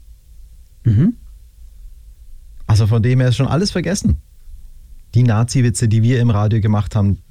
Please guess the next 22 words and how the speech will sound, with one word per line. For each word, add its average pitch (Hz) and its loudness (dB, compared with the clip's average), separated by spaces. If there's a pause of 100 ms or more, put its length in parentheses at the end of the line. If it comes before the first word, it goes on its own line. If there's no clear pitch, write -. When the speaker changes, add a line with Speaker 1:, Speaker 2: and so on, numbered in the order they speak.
(260)
Speaker 2:
die 113 2
hat 107 -2
nur 127 2
noch 117 0
niemand 107 2
gehört. 117 -2 (2250)
Speaker 1:
Das 123 2
ist 131 0
wahr. 180 0 (720)
Drum, 131 2
äh, - 2 (120)
also 95 -4
es 87 -8
sind 87 0
ja 85 0
keine - -6
Witze 135 0
bei 123 0
uns. 82 -2 (240)
Es - -14
sind, - 0
äh, 85 4